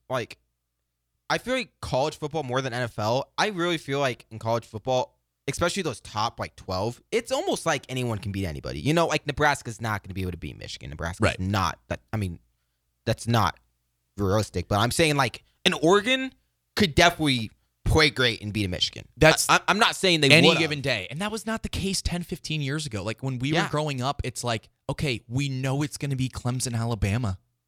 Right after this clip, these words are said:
Speaker 2: at the
Speaker 1: Yeah.
Speaker 2: end. It just comes down to that
Speaker 1: It's,
Speaker 2: one game.
Speaker 1: it's, it's gonna be so much
Speaker 2: We
Speaker 1: fun.
Speaker 2: have no idea who's gonna win the national title next year.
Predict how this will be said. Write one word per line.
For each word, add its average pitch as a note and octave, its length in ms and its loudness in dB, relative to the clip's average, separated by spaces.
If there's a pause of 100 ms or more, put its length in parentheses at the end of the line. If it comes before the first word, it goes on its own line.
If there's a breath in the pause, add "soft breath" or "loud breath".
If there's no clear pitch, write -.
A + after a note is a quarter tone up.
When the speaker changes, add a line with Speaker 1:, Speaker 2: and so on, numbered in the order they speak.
(200)
Speaker 2:
at B2+ 120 -2
the A#2 120 4
Speaker 1:
Yeah. G2+ 100 2
Speaker 2:
end. A2 260 -2 (100)
It C#3 120 -2
just - 180 0
comes B2 200 -2
down A2+ 180 0
to G#2+ 60 -2
that A2 100 2
Speaker 1:
It's, A2 100 -2
Speaker 2:
one A2 140 0
game. A2 220 0
Speaker 1:
it's, - 260 -6
it's E3 200 -6
gonna C3 180 -6
be A2 140 -8
so A2+ 180 -8
much F2 160 -2
Speaker 2:
We F3+ 80 8
Speaker 1:
fun. A#3+ 80 6
Speaker 2:
have E3+ 160 0
no D3+ 600 2
idea B2+ 440 -2
who's A2+ 180 -6
gonna A2 140 -4
win G2+ 100 -4
the F#2+ 60 -4
national F#2 260 -6
title F2 240 -8
next F2 240 -10
year. G2+ 140 -4